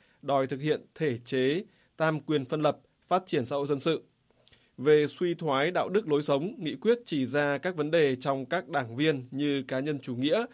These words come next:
tranh chức, tranh quyền, lạm quyền, tham ô, tham nhũng, không trung thực, quan liêu, vô cảm, thiếu trách nhiệm với nhân dân, lãng phí tài sản, ngân sách nhà nước.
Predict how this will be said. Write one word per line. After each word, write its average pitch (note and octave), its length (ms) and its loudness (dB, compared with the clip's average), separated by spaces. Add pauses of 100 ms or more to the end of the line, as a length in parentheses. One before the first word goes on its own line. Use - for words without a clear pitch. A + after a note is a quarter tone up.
(260)
tranh D3 200 -2
chức, B3 220 -2 (100)
tranh D3+ 200 -4
quyền, C3+ 360 2 (240)
lạm C#3 240 -2
quyền, C3+ 380 0 (140)
tham D3 200 -2
ô, D3+ 400 2
tham D3 220 -4
nhũng, F#3+ 220 -2 (280)
không E3 200 -2
trung D3+ 160 -4
thực, D#3+ 200 2 (280)
quan D#3+ 240 2
liêu, D#3+ 280 4 (280)
vô D#3+ 280 0
cảm, C#3 360 2
thiếu C#3+ 140 -4
trách F3+ 120 0
nhiệm G3 200 0
với C#3 100 -2
nhân D#3 160 -2
dân, D3 220 4 (360)
lãng E3+ 240 0
phí F3+ 200 -2
tài E3 140 2
sản, C3+ 360 -2
ngân C#3+ 160 0
sách F#3 120 -2
nhà D3+ 100 -4
nước. F#3+ 280 2